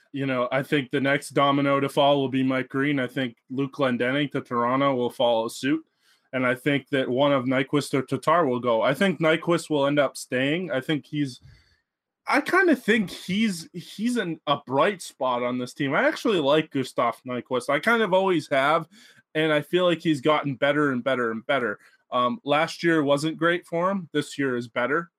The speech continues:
I like Gustav Nyquist. Tomas Tatar will probably end up somewhere like Nashville, like you said.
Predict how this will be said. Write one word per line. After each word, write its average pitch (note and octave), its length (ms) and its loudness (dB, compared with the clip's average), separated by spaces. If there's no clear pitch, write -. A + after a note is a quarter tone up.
I C3 100 0
like C3 280 -2
Gustav A#2+ 420 -4
Nyquist. A#2+ 460 -6
Tomas D3 340 0
Tatar A#2+ 380 0
will A2+ 120 0
probably A#2 320 -2
end A2+ 160 -2
up G#2+ 140 -6
somewhere A2+ 340 -4
like A2 240 -10
Nashville, A#2 500 -4
like A2+ 220 -4
you B2 80 -20
said. A#2+ 320 -2